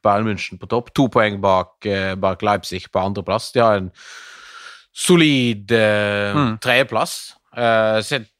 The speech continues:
Speaker 1: tenker at de fort kan, altså, de er jo medaljekandidat ut, eh, sesongen, og da vil det jo vise seg hvordan, eh, Union Berlin takler. Nå tapte de
Speaker 2: U-,
Speaker 1: mot
Speaker 2: uavgjort.
Speaker 1: Tapte ikke mot Wolfs-,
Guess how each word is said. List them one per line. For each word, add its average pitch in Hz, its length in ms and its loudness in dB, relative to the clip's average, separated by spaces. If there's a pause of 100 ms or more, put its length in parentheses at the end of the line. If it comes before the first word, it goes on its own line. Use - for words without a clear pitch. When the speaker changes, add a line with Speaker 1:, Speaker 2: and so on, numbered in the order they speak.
Speaker 1:
tenker 143 520 -2
at 110 120 -8
de 120 120 -4
fort - 400 -12
kan, 90 600 -2 (280)
altså, 104 280 -4 (320)
de 131 120 2
er 104 120 2
jo 90 180 -8
medaljekandidat 92 1000 -4 (200)
ut, - 320 -12
eh, 85 400 -10 (340)
sesongen, 104 520 -2
og 131 140 4
da 123 180 4 (1200)
vil 175 160 4
det 165 80 6
jo 151 140 4
vise 160 260 -2
seg 139 160 0
hvordan, 131 440 -4
eh, 120 260 2
Union 120 300 -2
Berlin 110 400 0
takler. 113 280 -6
Nå 113 400 0 (100)
tapte 120 300 -2
de 110 60 0
Speaker 2:
U-, 104 40 0
Speaker 1:
mot 95 680 0 (400)
Speaker 2:
uavgjort. 123 260 2
Speaker 1:
Tapte 143 220 -4
ikke 131 180 -4
mot 175 140 -6 (680)
Wolfs-, - 640 -6